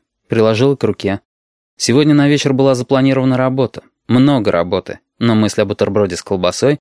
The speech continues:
однажды явившись, теперь не желала уходить. Мимо прошли девчонки из группы «Б», однокурсница Оксаны.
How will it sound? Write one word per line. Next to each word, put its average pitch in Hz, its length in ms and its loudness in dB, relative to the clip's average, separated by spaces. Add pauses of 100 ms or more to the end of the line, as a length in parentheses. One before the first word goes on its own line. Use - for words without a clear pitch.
(100)
однажды 120 500 0
явившись, 113 560 -2
теперь 107 400 -2
не 139 180 0
желала 98 460 0
уходить. 85 520 -10 (760)
Мимо 147 260 2
прошли 143 340 -2
девчонки 139 460 -2
из 123 100 -2
группы 117 320 -2
«Б», 110 240 -2 (340)
однокурсница 110 760 -2
Оксаны. 85 460 -6